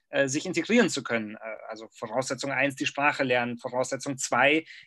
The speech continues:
etwas über Kultur oder über Werte kennenlernen und dann eben, ähm, das, das, ja, wie, <laughs> das Adaptieren auch der anderen Kultur, ähm, im Rahmen der Möglichkeiten voranzutreiben.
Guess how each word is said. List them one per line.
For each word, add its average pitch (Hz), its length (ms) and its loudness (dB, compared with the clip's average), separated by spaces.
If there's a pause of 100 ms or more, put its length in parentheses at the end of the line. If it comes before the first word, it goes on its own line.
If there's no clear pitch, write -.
etwas 143 260 -6
über 147 180 -6
Kultur 175 640 4
oder 131 140 -6
über 123 240 -2
Werte 165 340 0
kennenlernen 113 800 -6 (300)
und 143 180 -2
dann 143 160 2
eben, 185 340 -2 (120)
ähm, 160 400 0 (720)
das, - 280 -6 (140)
das, - 300 -6 (220)
ja, 151 260 4
wie, 147 120 2
<laughs> - 800 -4
das 156 160 -2
Adaptieren 185 680 4
auch 117 240 -4 (240)
der 135 160 0
anderen 143 260 0
Kultur, 127 600 -4
ähm, 117 420 -10 (880)
im 127 160 -8
Rahmen 120 240 -4
der 117 80 -2
Möglichkeiten 117 640 -8
voranzutreiben. - 720 -16